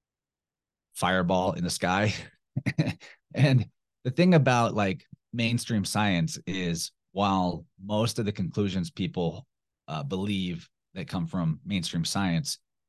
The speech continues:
are, are false or some way, uh, corrupted, not correct, there's usually some element of truth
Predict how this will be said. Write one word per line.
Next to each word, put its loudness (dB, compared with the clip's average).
are, 0
are -2
false 2
or -2
some -2
way, 0
uh, -6
corrupted, -4
not -6
correct, -4
there's -2
usually 4
some 2
element 2
of -6
truth -4